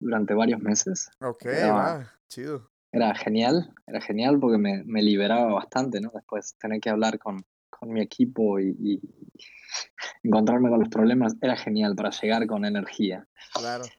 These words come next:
Speaker 1: Pero, eh, un, el transporte público, el bus sale entre uno y dos,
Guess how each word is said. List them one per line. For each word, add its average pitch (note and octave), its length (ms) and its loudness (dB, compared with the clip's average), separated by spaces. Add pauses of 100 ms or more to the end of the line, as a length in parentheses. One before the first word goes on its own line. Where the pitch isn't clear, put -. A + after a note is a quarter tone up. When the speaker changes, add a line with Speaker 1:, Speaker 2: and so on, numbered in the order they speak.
(340)
Speaker 1:
Pero, A2+ 800 2 (720)
eh, A#2 880 -4
un, C3 520 -6
el A#2 120 -2
transporte D#3 400 0
público, F#3+ 840 2 (460)
el A#2+ 220 4
bus F3+ 500 0
sale C3+ 540 2
entre A#2+ 360 0
uno E3+ 300 4
y B2+ 340 2
dos, D3+ 440 0